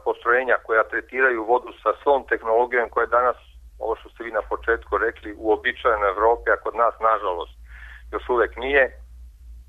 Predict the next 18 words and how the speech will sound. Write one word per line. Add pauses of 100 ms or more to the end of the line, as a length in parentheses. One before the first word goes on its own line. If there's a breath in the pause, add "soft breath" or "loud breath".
(180)
Tako
da, (140)
kad
dođemo
do
tog
nivoa,
kad
ta
postrojenja
i
te
uređaje, (220)
u-, (100)
uređaje
dovedemo
do
tog